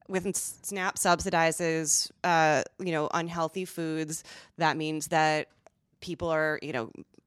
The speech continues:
more likely to do, like, to, to buy them, and that means that it benefits the huge food conglomerates. And yet,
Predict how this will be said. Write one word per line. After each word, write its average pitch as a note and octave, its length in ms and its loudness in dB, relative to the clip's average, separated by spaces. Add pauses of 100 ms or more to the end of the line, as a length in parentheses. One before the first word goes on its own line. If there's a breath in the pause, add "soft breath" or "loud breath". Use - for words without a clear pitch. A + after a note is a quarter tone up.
(100)
more E3 260 -4
likely D#3 240 -2
to F3 120 -6
do, D3+ 380 -8
like, D#3+ 180 -4
to, E3 180 -8 (140)
to - 80 -10
buy D3+ 240 2
them, D3+ 240 2
and D#3+ 120 -2
that D3+ 160 0
means D3+ 260 -6
that D#3+ 100 -8
it A#2 120 -8
benefits D3 440 -4
the F3 100 -6
huge D3+ 240 -6
food D4 180 -2
conglomerates. D#3 600 0 (460 loud breath)
And G#3 120 2
yet, A3+ 380 4